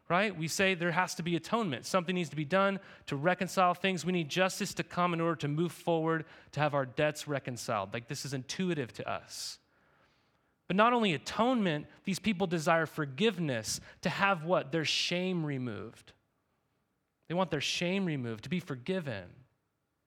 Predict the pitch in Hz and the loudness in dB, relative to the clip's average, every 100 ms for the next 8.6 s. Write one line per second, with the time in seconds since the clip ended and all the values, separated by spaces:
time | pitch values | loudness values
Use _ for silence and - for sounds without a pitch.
0 | _ _ _ _ _ _ _ 190 147 - | _ _ _ _ _ _ _ 2 2 2
1 | 185 214 190 - 165 196 190 170 151 143 | 4 4 0 -4 -4 -2 0 0 0 -2
2 | - - - 196 180 127 151 165 - - | -4 -6 -4 -2 -2 -2 -6 -10 -20 -20
3 | - 180 190 185 185 156 175 208 208 180 | -8 -4 0 2 0 0 -2 0 2 0
4 | 139 - - 185 190 - 139 127 143 180 | -2 -2 2 2 2 -4 -4 -4 -4 0
5 | 202 160 147 135 - - _ 135 147 196 | 2 2 0 -6 -20 -20 _ -8 -4 -4
6 | - 170 139 123 113 196 254 - 87 - | -2 -2 -2 -6 -2 -2 -2 -6 -10 -14
7 | - _ _ _ _ _ _ _ _ _ | -20 _ _ _ _ _ _ _ _ _
8 | - 135 175 254 - 92 | -10 -4 -2 -2 -4 -8